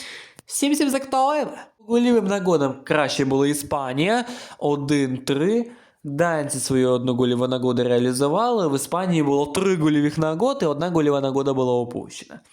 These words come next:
Чотириста шістдесят одна передача у датчан, триста дев'яносто дві передачі були точними, у Іспанії п'ятсот тридцять одна передача,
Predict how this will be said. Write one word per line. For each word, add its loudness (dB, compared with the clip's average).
Чотириста 2
шістдесят 2
одна 2
передача 4
у 6
датчан, 4
триста 2
дев'яносто 2
дві 0
передачі 0
були 4
точними, 0
у 4
Іспанії 0
п'ятсот 0
тридцять -2
одна -4
передача, -2